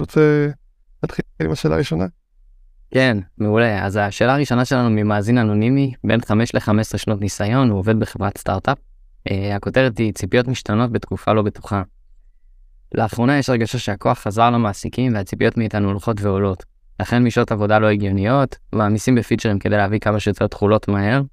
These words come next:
Speaker 2: עד להודעות בשעות מאוחרות מאוד, אה, ועד לזה שלא עושים כל כך כיף במשרד, כי כולם עסוקים בלעבוד.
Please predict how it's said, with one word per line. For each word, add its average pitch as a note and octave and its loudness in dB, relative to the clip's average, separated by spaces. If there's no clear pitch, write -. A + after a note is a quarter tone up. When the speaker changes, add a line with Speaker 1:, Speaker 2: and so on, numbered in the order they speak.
Speaker 2:
עד A#2 0
להודעות A2 2
בשעות G#2+ 0
מאוחרות G#2 -2
מאוד, B2+ 2
אה, G2 -4
ועד A#2 2
לזה A#2+ 0
שלא A#2 0
עושים A2+ -2
כל A2+ 0
כך - -8
כיף A2+ -2
במשרד, A#2 0
כי A2+ -4
כולם A2+ 2
עסוקים G#2+ -4
בלעבוד. G2 -2